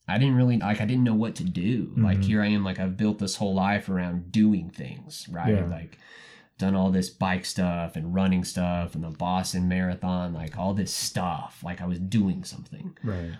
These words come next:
Speaker 1: And I knew I could train harder, eat better, sleep better, whatever. Like, this wasn't, like, nothing that I was gonna do was gonna fix what we were going through.
Speaker 2: Mm-hmm.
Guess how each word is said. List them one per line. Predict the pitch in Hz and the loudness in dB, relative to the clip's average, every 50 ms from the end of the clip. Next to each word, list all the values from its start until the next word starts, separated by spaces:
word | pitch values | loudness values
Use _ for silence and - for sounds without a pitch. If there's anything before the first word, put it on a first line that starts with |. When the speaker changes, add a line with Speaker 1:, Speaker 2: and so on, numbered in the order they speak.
| - | -8
Speaker 1:
And | - 101 98 | -4 -2 0
I | 92 | 2
knew | 95 95 101 98 | 2 2 2 2
I | 95 92 90 | 2 2 0
could | - - 87 80 - | 0 -2 -4 -4 -4
train | - - 95 98 95 92 | -4 -2 0 0 0 0
harder, | 90 95 95 92 95 92 95 92 92 92 92 | 0 0 0 2 2 2 2 2 2 2 2
eat | 87 90 95 98 92 | 2 2 2 0 0
better, | - 90 90 90 87 90 90 90 87 | 2 2 2 2 2 2 2 0 0
sleep | 90 - - 101 98 90 80 | -2 -4 -2 -2 -2 0 0
better, | 87 87 90 90 | 0 0 0 0
whatever. | 90 90 92 92 95 92 90 85 82 | 2 2 2 2 2 2 0 -2 -4
Like, | 85 87 85 - - | -6 -8 -8 -8 -6
this | - 98 95 - | -6 -6 -4 -4
wasn't, | 101 104 101 95 95 78 - | -4 -4 -2 -2 -4 -4 -4
like, | 87 87 92 | -4 -4 0
nothing | - 110 127 131 143 143 127 123 | 2 2 2 4 2 2 2 2
that | 107 104 | 2 2
I | 98 95 107 | 2 2 2
was | 107 107 107 101 | 2 2 0 0
gonna | 107 107 95 92 | 0 0 0 0
do | 92 95 104 95 | 0 0 0 0
was | 90 92 90 | 0 -2 -4
gonna | - 92 82 - | -4 -6 -6 -8
fix | - - 113 101 87 - - - | -8 -4 -4 -4 -4 -4 -6 -8
what | 95 87 - | -6 -6 -4
we | - 87 80 | -6 -6 -6
were | 76 78 | -8 -10
going | 73 69 71 76 76 76 - | -12 -10 -10 -8 -10 -10 -12
through. | - - - - | -16 -16 -8 -4
Speaker 2:
Mm-hmm. | - 104 95 92 95 | -2 0 0 0 0